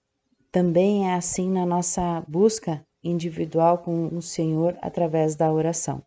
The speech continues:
E quanto mais intimidade nós tivermos com Deus, mais facilmente nós vamos identificar a voz dele nos respondendo. Às vezes ele nos responde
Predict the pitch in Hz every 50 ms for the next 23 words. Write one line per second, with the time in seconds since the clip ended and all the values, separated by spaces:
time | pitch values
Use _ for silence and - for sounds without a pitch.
0 | _ - 165 - - 202 202 220 208 196 190 202 220 226 220 214 208 - - 190
1 | 196 190 160 170 170 170 160 165 165 165 160 - - - 165 - 170 165 175 180
2 | 185 175 165 - - - 160 160 151 151 156 170 180 190 185 170 170 180 180 190
3 | 202 - - - 196 202 - 190 180 175 170 175 185 180 - 185 185 180 180 170
4 | 165 180 180 185 180 175 190 190 175 190 208 226 247 - - - 220 220 - 214
5 | 202 202 202 185 165 165 165 165 160 151 151 165 170 170 185 185 - _ _ _
6 | _ _ _ _ 165 170 185 190 196 202 208 196 175 180 185 180 - - - -
7 | 185 185 170 147 147 135 127 131 - _ _ _ _ _ _ _ _ _ _ _
8 | _ _ - 151 143 135 147 160 180 190 202 202 190 196 196 196 190 190 185 180
9 | 180 180 170 - - - 180 175 175 175 165 156 147